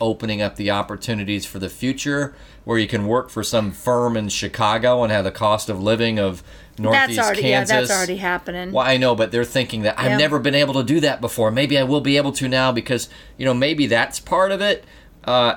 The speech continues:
Speaker 1: and, yeah, it's like the, it's the idea of the flexibility,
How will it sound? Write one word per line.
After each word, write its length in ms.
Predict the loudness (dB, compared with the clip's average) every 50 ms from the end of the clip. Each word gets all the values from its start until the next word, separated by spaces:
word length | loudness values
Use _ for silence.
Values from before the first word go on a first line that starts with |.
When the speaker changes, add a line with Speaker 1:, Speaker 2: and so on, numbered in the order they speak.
| -2 0
Speaker 1:
and, 440 | 2 2 4 4 2 2 2 0 0 -2 -12 -20 -20 -12 -4
yeah, 280 | 0 0 2 2 2 0
it's 200 | -2 -2 -2 -2 0
like 320 | 2 2 2 2 0 -2
the, 180 | -6 -6 -6 -6 -14 -20 -12 -8
it's 160 | -6 -4 -2
the 200 | -2 -2 -2 -2 0
idea 680 | 0 0 0 0 -2 -4 0 2 2 4 4 2 2 0 -2
of 140 | -2 -2 0
the 80 | -2 -4
flexibility, 1000 | -4 -2 -2 -2 -2 -2 -4 -6 -2 0 0 2 0 0 -2 -6 -10 -12 -16